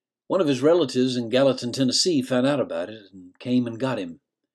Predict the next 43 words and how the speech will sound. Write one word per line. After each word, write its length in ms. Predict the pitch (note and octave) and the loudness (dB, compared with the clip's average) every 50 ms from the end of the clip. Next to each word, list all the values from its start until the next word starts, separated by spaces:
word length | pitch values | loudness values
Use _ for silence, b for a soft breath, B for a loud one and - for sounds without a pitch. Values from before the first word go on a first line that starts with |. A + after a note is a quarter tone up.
| _ _ _ _ _ _ _ _ _ _ _ _ | _ _ _ _ _ _ _ _ _ _ _ _
We 100 | - E3+ | 2 4
heard 180 | F3+ F#3+ G3 E3+ | 6 6 6 4
they 140 | D#3 C#3+ C#3 | 4 2 2
took 220 | C#3 F#3+ E3+ - | 4 2 0 2
him 120 | D3 C#3+ C3+ | 2 0 2
to 80 | C3+ | 2
the 140 | B2+ C3 B2+ | 0 0 2
V 180 | B2+ D#3 E3 D#3 | 2 4 6 6
A 120 | C3+ A#2 | 6 4
hospital 520 | G2 G2 F#2+ F2+ - - - A2 F#2+ G2 | 2 0 -4 -6 -6 -6 -6 -4 -2 -2
up 140 | G#2+ A2 G#2 | -2 -2 -2
near 140 | G#2+ A2 A2 | -4 -8 -6
Nashville 520 | A2 A#2 B2 B2 B2 - - - E2+ - | -4 -2 -2 -2 -4 -6 -10 -12 -16 -14
somewhere 360 | - - - G2+ G2 G2 F#2+ F2+ | -12 -10 -8 -6 -4 -4 -4 -4
for 140 | - F#2+ G2 | -6 -6 -4
help, 280 | A#2 A#2 G2+ F2 - | -2 -2 -4 -4 -6
but 200 | - G2 F#2 - _ _ _ _ _ _ _ _ _ _ _ _ _ - | -8 -10 -10 -10 _ _ _ _ _ _ _ _ _ _ _ _ _ -4
that 100 | F3+ F#3 | -4 -2
was 140 | E3+ C#3 | 0 2
all 160 | D#3+ D#3+ D3 C#3 | 2 4 4 4
the 100 | C#3+ C#3+ | 4 4
information 500 | C#3+ C3 C#3 C#3 C#3 C#3 C3 - - B2+ | 4 2 2 2 2 2 2 2 2 2
we 100 | B2 B2 | 2 0
had. 320 | C3 C3 A#2 F2 D#2+ - _ _ _ _ _ _ _ _ _ _ _ _ _ _ _ _ _ _ _ _ _ _ _ _ _ _ _ _ _ _ _ _ _ _ _ _ _ - | 0 -4 -6 -8 -10 -14 _ _ _ _ _ _ _ _ _ _ _ _ _ _ _ _ _ _ _ _ _ _ _ _ _ _ _ _ _ _ _ _ _ _ _ _ _ -10
The 80 | B2 | -2
folks 280 | B2 D#3+ D#3 B2+ - - | 0 2 2 0 0 2
here 160 | D#3+ D#3 C#3 | 4 4 4
in 60 | C3 | 6
New 80 | C3+ C3+ | 6 6
York 360 | C3 C3+ C3+ C#3 C3+ C3+ - | 8 10 10 10 8 6 4
were 160 | A#2 A#2 A#2+ | 0 2 4
long-term 560 | B2 B2+ C#3 D3 D3+ D3 C#3 - C#3+ C#3 B2+ | 6 8 8 8 6 4 2 2 4 4 2
street 320 | B2 - - - D#3+ C#3+ B2 | 0 -2 -2 -2 -2 0 0
residents, 540 | A#2 A2 G2+ - - - - _ - - - | 0 0 0 -2 -4 -14 -20 _ -18 -14 -10
complete 420 | - A2+ - - D#3 D3+ C#3+ B2 | -10 -10 -4 -2 0 0 0 0
with 140 | C3 C3 B2 | -2 -2 0
their 120 | C3 B2+ | 0 2
own 180 | B2+ B2 A#2+ A2+ | 2 2 0 0
culture, 500 | - - D#3 E3+ E3+ - - E3 D#3 C3 | 0 0 0 0 0 -4 -6 -6 -4 -4
system, 520 | - - E3+ D#3+ C#3+ - - D#3 D3 B2+ | -4 -6 -6 -6 -6 -6 -6 -4 -2 -2
and 260 | A#2+ A2+ A2 G#2 G2+ | -4 -4 -8 -12 -10
coping 460 | - - D3 D3 C3 - C3 A#2 A2 A2+ | -6 -2 -2 -2 -2 -2 -4 -4 -4 -4
mechanisms. 720 | B2+ C3+ C3 B2+ A#2+ A2+ G#2+ G2 - F#2+ E2+ E2 - - | -6 -6 -6 -8 -10 -10 -10 -10 -10 -12 -14 -14 -16 -20